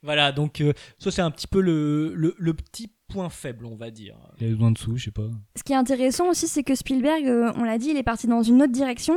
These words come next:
Speaker 3: mais aussi, on disait que dans la nouvelle, ça tournait vachement en t-, autour de l'antagonisme entre l'armée et pré-crime. Ici, on est dans une dimension beaucoup plus, euh, personnelle sur l'histoire. En fait, il a apporté quelque chose de vraiment, euh,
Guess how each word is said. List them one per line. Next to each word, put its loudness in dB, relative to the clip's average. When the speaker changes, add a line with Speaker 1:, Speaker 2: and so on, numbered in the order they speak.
Speaker 3:
mais 2
aussi, -4
on 2
disait 2
que -2
dans 2
la 4
nouvelle, 6
ça -6
tournait -2
vachement 0
en 2
t-, -10
autour -4
de 2
l'antagonisme 4
entre 0
l'armée 4
et -4
pré-crime. -2
Ici, 2
on 4
est 6
dans 4
une 4
dimension 2
beaucoup -2
plus, -2
euh, 4
personnelle 2
sur -4
l'histoire. -2
En -2
fait, -6
il -4
a 0
apporté -6
quelque -2
chose 2
de 4
vraiment, 0
euh, 0